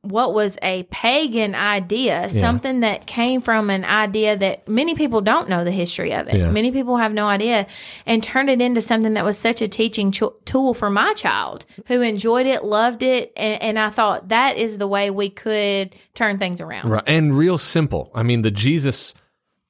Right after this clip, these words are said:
Speaker 2: little stuffed m-, man, it was not complex. It was
Speaker 1: No.
Speaker 2: so simple and
Speaker 1: Yes.
Speaker 2: so almost just, n-, not silly is not the right word. It's just cute. And, and, uh,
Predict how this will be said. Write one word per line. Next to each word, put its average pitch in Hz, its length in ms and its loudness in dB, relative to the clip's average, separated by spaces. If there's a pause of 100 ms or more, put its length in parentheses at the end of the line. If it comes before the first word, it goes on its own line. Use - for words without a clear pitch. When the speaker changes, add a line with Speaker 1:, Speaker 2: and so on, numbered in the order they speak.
(120)
Speaker 2:
little 123 260 2
stuffed - 480 -2
m-, 117 260 -4
man, 117 280 -4
it 120 140 0
was 131 200 2
not 151 220 0
complex. 117 600 -2
It 117 120 -4
was 117 140 2
Speaker 1:
No. 233 180 2
Speaker 2:
so 160 320 2
simple 95 580 -4
and 98 120 -2
Speaker 1:
Yes. 98 100 -6
Speaker 2:
so 123 400 2 (760)
almost 120 420 0
just, 117 300 0 (460)
n-, 123 140 -14
not 160 220 -2
silly 170 360 2
is 117 120 2
not 131 140 2
the 123 60 0
right 117 160 0
word. 143 220 2
It's 127 120 0
just 156 220 -2
cute. - 500 -2
And, 120 340 -4
and, 110 300 -2
uh, 98 220 2